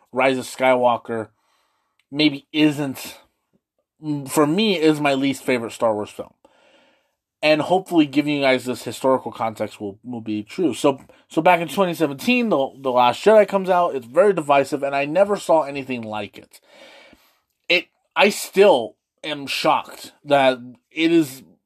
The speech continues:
literally the thing that people legitimately fight about. You know? Like,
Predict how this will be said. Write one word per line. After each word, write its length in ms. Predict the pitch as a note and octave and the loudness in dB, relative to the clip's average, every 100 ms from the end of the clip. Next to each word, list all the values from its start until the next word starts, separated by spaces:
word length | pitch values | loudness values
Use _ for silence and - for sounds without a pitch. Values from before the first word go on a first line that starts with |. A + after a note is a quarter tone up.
| _ | _
literally 680 | F3+ D#3 E3+ G#3+ G#3+ F#3 F3+ | -14 -8 0 2 4 2 2
the 120 | D#3 | 0
thing 280 | - D#3+ D3+ | 0 -2 0
that 200 | C#3 - | -2 -2
people 380 | F3+ F3 F3+ D3+ | -8 0 2 4
legitimately 840 | D3 A#2+ B2 C3+ C3+ B2 A#2+ A#2 | 0 -2 -4 -4 -4 -8 -8 -10
fight 400 | - - B2+ A#2+ | -12 -2 0 0
about. 500 | G#2+ G2 - - - _ _ _ _ _ _ _ - | -4 -10 -14 -20 -20 _ _ _ _ _ _ _ -6
You 140 | A#2+ | -2
know? 360 | A2+ A2 A2+ - _ _ _ _ _ _ _ _ _ _ _ _ _ _ _ _ _ _ _ _ _ D3+ | 0 0 -2 -6 _ _ _ _ _ _ _ _ _ _ _ _ _ _ _ _ _ _ _ _ _ 0
Like, 240 | D3 - | 0 0